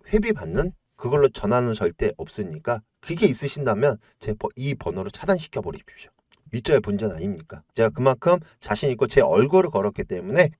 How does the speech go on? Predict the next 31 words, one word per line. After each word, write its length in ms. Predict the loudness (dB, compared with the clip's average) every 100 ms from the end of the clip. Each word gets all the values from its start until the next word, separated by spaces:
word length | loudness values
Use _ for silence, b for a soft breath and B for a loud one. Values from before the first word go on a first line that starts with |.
| 4
회원님들 540 | 6 8 6 4 2 -8 _
이런 280 | 2 6 6
방구 260 | 4 0 -2
거짓말을 520 | -4 -2 0 0 -2
하는 180 | -4 -4
거 80 | -4
없이 340 | -4 -4 -6 b b b
진실된 540 | -6 -4 2 4 4
방송을 340 | 0 -4 -6 -6
거듭나기 440 | -6 -6 -6 -6
위해서 100 | -6
제 160 | -6 -2
얼굴을 400 | 2 4 4 4
걸고 240 | 4 -2
온 100 | -8
겁니다. 420 | -10 -12 -10 -12 -8 -4
이 100 | 2
점을 400 | 4 6 6 6 _ _
잘, 320 | 0 0 0 b -6
어, 180 | -4
숙지를 420 | -4 -4 0 2 2
해주시면 420 | -2 -6 -6 -6
되세요. 720 | -6 -4 -4 -2 0 4 4 2 -4
두산 260 | 6 10
에너빌리티는 720 | 10 8 6 2 -2 4 4 4 b b b
아까 260 | 2 6 8
말씀드린 480 | 6 6 0 -2 0
것처럼 580 | -2 0 4 6 6 2 -12 B B
전력난과 880 | -2 2 6 8 8 4 4 4 4 0 -10
이산화탄소 720 | -6 2 6 6 4 0 0
온실가스 800 | 0 -4 -4 -4 -4 -4 -8